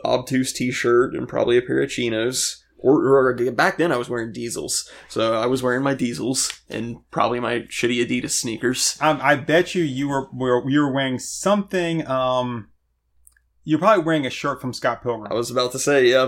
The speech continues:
Speaker 1: that, <laughs> uh, that was my Scott Pilgrim phase, so.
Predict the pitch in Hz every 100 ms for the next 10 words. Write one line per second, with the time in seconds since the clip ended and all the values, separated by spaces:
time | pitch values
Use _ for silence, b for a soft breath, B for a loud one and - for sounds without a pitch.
0 | 127 131 131 - - 175 - _ b b
1 | b b b b b _ 117 131 127 131
2 | 131 127 131 131 131 131 - 127 143 143
3 | 127 120 123 120 113 117 - - - -
4 | 113 107 107